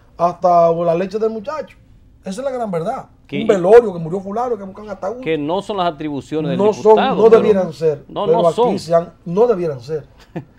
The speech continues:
Speaker 1: No debieran ser. O sea, el diputado
Speaker 2: Según
Speaker 1: está
Speaker 2: la
Speaker 1: para hacer
Speaker 2: Constitución.
Speaker 1: leyes, para representar al su pueblo ante las instituciones públicas
Speaker 2: Sí.
Speaker 1: o privadas
Speaker 2: Y
Speaker 1: que sean,
Speaker 2: canalizar las
Speaker 1: y
Speaker 2: inquietudes a
Speaker 1: para
Speaker 2: través de proyectos de
Speaker 1: fiscalizar
Speaker 2: ley, exacto.
Speaker 1: al Estado en sentido general.
Speaker 2: Correcto.
Speaker 1: Pero ¿qué es lo que está para la canastilla? Para pagar la receta,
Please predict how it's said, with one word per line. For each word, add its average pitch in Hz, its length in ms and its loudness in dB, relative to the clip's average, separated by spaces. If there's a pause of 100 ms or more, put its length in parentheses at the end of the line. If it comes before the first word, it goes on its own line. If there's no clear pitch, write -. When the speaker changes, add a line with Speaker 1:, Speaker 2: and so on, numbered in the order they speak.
(120)
Speaker 1:
No 156 140 -6
debieran 160 280 -6
ser. 170 200 -4
O 135 60 -12
sea, 131 200 -10
el 135 80 -10
diputado 143 380 -6
Speaker 2:
Según 151 60 -6
Speaker 1:
está 165 80 0
Speaker 2:
la 165 40 -2
Speaker 1:
para 196 140 -4
hacer 165 180 -4
Speaker 2:
Constitución. 240 380 4
Speaker 1:
leyes, 156 100 -12 (300)
para 185 240 4
representar 190 640 0
al 185 100 -2
su 175 100 -10
pueblo 185 220 -4
ante 170 160 -8
las 165 100 -6
instituciones 165 440 -10
públicas 190 480 -10
Speaker 2:
Sí. 92 240 -18 (100)
Speaker 1:
o 190 220 0
privadas 180 460 2
Speaker 2:
Y - 20 -16
Speaker 1:
que 175 80 0
sean, 170 80 2
Speaker 2:
canalizar 170 400 4
las 190 100 2
Speaker 1:
y - 40 2
Speaker 2:
inquietudes 196 320 4
a - 20 6
Speaker 1:
para 220 140 8
Speaker 2:
través 220 180 2
de 226 80 0
proyectos 185 380 -2
de 147 80 -2
Speaker 1:
fiscalizar 107 200 -4
Speaker 2:
ley, 95 80 -10
exacto. 95 560 -16
Speaker 1:
al 170 160 -4
Estado 226 360 -2
en 185 60 -6
sentido 185 300 -12
general. 139 380 -8
Speaker 2:
Correcto. 90 440 -14
Speaker 1:
Pero 180 280 -4
¿qué 202 80 -4
es 208 80 0
lo 202 100 0
que 175 80 -4
está 143 240 -6
para 147 160 -4
la 143 60 -8
canastilla? 180 520 -8 (400)
Para 143 240 -4
pagar 135 380 -2
la 131 60 -10
receta, 175 460 0